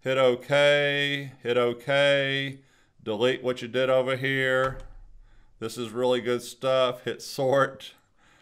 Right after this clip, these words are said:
Um, I wanna sort by ad source, custom list. Watch this. Okay and okay.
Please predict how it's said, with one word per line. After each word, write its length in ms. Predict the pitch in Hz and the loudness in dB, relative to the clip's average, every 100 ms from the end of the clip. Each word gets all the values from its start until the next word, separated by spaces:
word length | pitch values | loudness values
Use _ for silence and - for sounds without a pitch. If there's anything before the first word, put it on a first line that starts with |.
| _ _ _ | _ _ _
Um, 760 | 104 107 104 104 101 98 101 101 | -2 2 2 2 0 -2 -6 -6
I 120 | 107 | -4
wanna 220 | 117 117 | -2 -2
sort 380 | 113 - 123 120 | -6 -2 -2 0
by 200 | 113 104 | 2 2
ad 400 | - 123 135 139 | 2 2 2 0
source, 800 | - 147 139 135 135 135 - - _ _ _ _ | -4 -6 -4 -2 -4 -6 -14 -18 _ _ _ _
custom 560 | - 143 139 - 120 | 0 2 0 -6 -6
list. 920 | 120 139 151 151 143 - - - - - _ _ _ _ _ _ _ _ _ _ | -2 0 2 2 -2 -10 -18 -20 -20 -20 _ _ _ _ _ _ _ _ _ _
Watch 340 | - 151 147 - | -8 -4 -4 -4
this. 720 | 135 156 151 147 - - - _ _ _ _ _ _ _ _ _ _ - | -2 0 0 -2 -10 -18 -20 _ _ _ _ _ _ _ _ _ _ -10
Okay 440 | 113 120 147 147 | -8 -2 0 2
and 80 | 143 | 2
okay. 800 | 131 127 135 123 123 123 120 120 | 0 0 0 2 2 2 0 -4